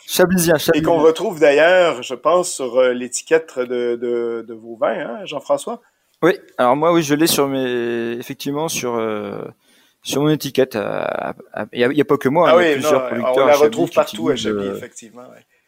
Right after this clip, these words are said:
Speaker 1: bah, c'est un petit peu l'emblème, hein.
Speaker 2: Ouais, bah, absolument. Et puis,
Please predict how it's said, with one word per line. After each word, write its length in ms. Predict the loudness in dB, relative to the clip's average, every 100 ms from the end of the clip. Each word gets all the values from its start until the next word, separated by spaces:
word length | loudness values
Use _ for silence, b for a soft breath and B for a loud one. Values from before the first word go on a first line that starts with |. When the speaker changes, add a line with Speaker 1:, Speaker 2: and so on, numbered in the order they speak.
| _ _
Speaker 1:
bah, 80 | -4
c'est 140 | -2
un 60 | -2
petit 160 | -4 2
peu 140 | 4
l'emblème, 460 | 4 2 2 2 2
hein. 120 | 2
Speaker 2:
Ouais, 260 | 4 6 6
bah, 520 | 6 6 6 4 2
absolument. 420 | -4 -4 2 2
Et 80 | 2
puis, 340 | -4 -12 -14